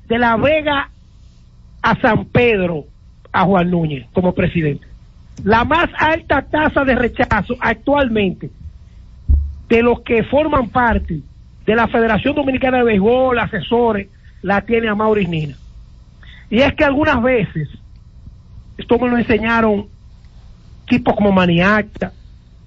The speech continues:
mismo Robinson Cano, hay que aprender a callar. Usted no puede hablar siempre. Usted no puede hablar siempre. <laughs> A mí me gustaría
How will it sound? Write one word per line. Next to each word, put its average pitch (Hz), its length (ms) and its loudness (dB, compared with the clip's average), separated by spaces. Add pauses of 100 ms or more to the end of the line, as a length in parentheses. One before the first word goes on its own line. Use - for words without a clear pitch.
(1300)
mismo 202 240 2
Robinson 190 400 2
Cano, 165 500 0 (1400)
hay 185 240 2
que - 140 0
aprender 160 600 2
a 160 120 0
callar. 135 560 -2 (880)
Usted 156 180 2
no 156 140 2
puede 151 240 6
hablar 147 280 2
siempre. 160 540 -2 (1300)
Usted - 180 0
no 139 140 2
puede 143 140 2
hablar 139 200 2
siempre. 156 500 0 (1500)
<laughs> 170 280 -2 (260)
A 165 140 4
mí 190 100 6
me 226 120 4
gustaría 226 680 0